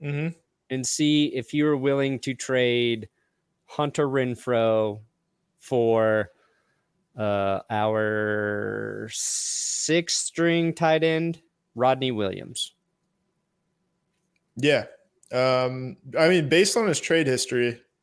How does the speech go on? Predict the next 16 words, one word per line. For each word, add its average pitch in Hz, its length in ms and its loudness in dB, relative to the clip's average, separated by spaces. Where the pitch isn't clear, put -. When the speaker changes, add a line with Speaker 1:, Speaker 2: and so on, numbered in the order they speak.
Speaker 1:
we'd 139 180 0
probably 185 300 6
have 139 100 4
to 131 100 -6
thro-, 117 360 -6
sadly, 165 480 4
we'd 127 240 -2
probably 143 260 2
have 135 100 2
to 127 80 -4
throw 120 340 -2
in, 113 120 -8
like, - 380 -10
Speaker 2:
A 110 60 -12
fifth - 400 -2
rounder? 131 420 0